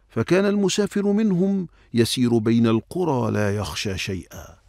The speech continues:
فقد أحل الله عليهم نعمة الأمن والطمأنينة، تتجاور القرى فلا يوجد بين أهلها فقير أو محتاج.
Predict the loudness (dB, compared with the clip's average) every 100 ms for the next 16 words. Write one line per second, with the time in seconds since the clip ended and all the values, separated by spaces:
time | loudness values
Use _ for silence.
0 | -10 -2 0 0 0 -2 -2 0 0 0
1 | 0 0 0 0 -2 0 2 2 2 0
2 | -2 0 -2 -2 -4 -2 0 0 -2 -6
3 | -6 -4 -4 -4 -2 -2 -4 -12 _ _
4 | _ _ _ _ _ -8 -4 0 2 2
5 | 2 2 0 -2 -2 0 0 0 -2 -2
6 | 0 -2 -2 -2 -2 0 0 0 -2 -4
7 | -4 -2 -2 -2 -4 -8 -8 -6 -2 0
8 | 0 0 -2 -2 -4 -6 -14 -16